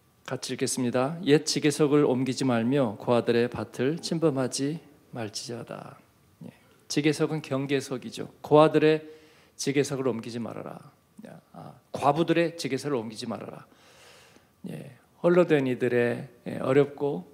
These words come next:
또 딱하고 불쌍한 처지에 있는데, 예, 그들이 빚이 있거나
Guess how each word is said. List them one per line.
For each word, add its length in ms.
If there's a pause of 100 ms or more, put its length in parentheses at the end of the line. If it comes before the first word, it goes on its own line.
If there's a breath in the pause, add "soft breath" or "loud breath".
(180)
또 320 (140)
딱하고 420
불쌍한 420
처지에 280
있는데, 420 (560 soft breath)
예, 100
그들이 520
빚이 380
있거나 460